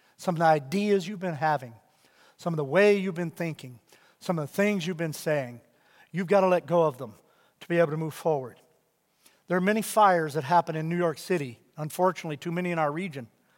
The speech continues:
But in one of the high rises, it was on fire in two thousand and five. Tracinda was a, a lady on the third floor of the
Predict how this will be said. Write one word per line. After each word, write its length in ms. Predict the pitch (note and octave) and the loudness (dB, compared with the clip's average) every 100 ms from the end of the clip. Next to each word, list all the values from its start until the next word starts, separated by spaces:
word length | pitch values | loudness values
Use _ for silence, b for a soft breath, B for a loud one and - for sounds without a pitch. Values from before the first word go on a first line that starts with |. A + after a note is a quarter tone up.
| b b b b b b b - | b b b b b b b -2
But 100 | F#3 | 0
in 80 | F3+ | 4
one 120 | G#3 | 4
of 60 | G3+ | 4
the 60 | |
high 200 | D#3+ G#3+ | 4 6
rises, 300 | G3 E3 D#3 | 8 6 4
it 40 | D#3+ | 0
was 120 | F3 | 0
on 160 | F3+ | 0
fire 340 | E3+ G3 G3+ F3 | 2 4 4 2
in 100 | D3+ | -2
two 140 | G3 | -6
thousand 400 | F3 F#3 F3 D#3+ | 2 2 2 -2
and 100 | D3 | -4
five. 500 | - F#3+ E3+ C3 B2+ - _ _ _ _ _ _ _ _ _ _ | 2 4 4 0 -6 -16 _ _ _ _ _ _ _ _ _ _
Tracinda 460 | - E3+ A3+ A3+ G3+ | -10 -4 0 2 4
was 260 | F3+ F3 F3 | 4 4 4
a, 220 | D#3+ D#3 | 4 2
a 60 | D#3+ | 0
lady 320 | F#3 G#3 G3 | 2 2 2
on 100 | F3 | 0
the 80 | D3+ | 0
third 300 | G3+ G3+ - | 2 2 0
floor 300 | G3+ G3 E3+ | 0 2 0
of 80 | |
the 120 | D#3 | -4